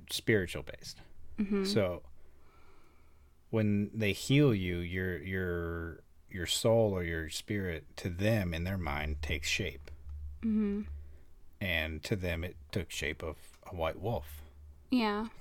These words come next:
Speaker 1: And there's no telling if he actually took part of being the white wolf while he was there.
Speaker 2: I wanna say that he did.
Speaker 1: I don't think he did.
Speaker 2: You don't
Speaker 1: I,
Speaker 2: think
Speaker 1: I,
Speaker 2: so?
Speaker 1: I don't think he's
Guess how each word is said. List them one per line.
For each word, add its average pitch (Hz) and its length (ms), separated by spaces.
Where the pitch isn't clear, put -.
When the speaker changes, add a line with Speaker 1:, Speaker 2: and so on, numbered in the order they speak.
Speaker 1:
And 82 480
there's 98 200
no 113 160
telling 107 460
if 80 200
he 101 140
actually 85 580
took - 260
part 117 340
of 101 200
being 139 300
the 147 60
white 143 240
wolf 143 260
while 147 140
he 156 100
was 156 180
there. 165 260
Speaker 2:
I 247 80
wanna 370 280
say 262 200
that 226 120
he 220 200
did. 123 300
Speaker 1:
I 107 120
don't 139 240
think 120 180
he 90 140
did. - 180
Speaker 2:
You 240 80
don't 262 120
Speaker 1:
I, - 20
Speaker 2:
think 233 160
Speaker 1:
I, - 80
Speaker 2:
so? - 100
Speaker 1:
I - 140
don't 127 220
think 131 200
he's 104 680